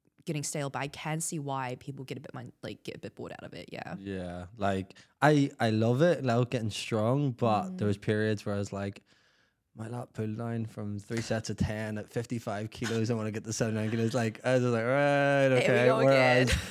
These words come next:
Speaker 2: if we're, like, doing a competition
Speaker 1: Yeah.
Speaker 2: or I've got ten weeks of this or ten weeks of that, it just, I found it so much better. But, like,
Speaker 1: Yeah.
Speaker 2: again, like, I was,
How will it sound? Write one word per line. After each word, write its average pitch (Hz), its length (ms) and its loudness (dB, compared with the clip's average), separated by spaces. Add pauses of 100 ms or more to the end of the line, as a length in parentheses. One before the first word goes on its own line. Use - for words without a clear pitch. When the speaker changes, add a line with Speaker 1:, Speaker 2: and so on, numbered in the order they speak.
(200)
Speaker 2:
if 151 180 6
we're, 143 140 6
like, 123 240 4
doing 151 160 4
a 143 40 0
competition 147 800 4
Speaker 1:
Yeah. - 60 -2
Speaker 2:
or 123 60 2
I've 117 100 -2
got 117 160 -4
ten 127 180 6
weeks 123 200 -2
of 123 80 -4
this 147 240 0
or 139 60 0
ten 127 140 2
weeks 120 140 2
of 151 100 0
that, 139 80 0
it 120 140 2
just, - 400 -2
I 101 80 -4
found 87 300 -10
it 95 160 -10
so - 160 -14
much 90 280 -12
better. 95 380 -12 (120)
But, 104 320 0
like, 98 200 -4
Speaker 1:
Yeah. 113 60 -8
Speaker 2:
again, 98 260 -6
like, 95 140 -12
I 104 80 -4
was, 101 240 -6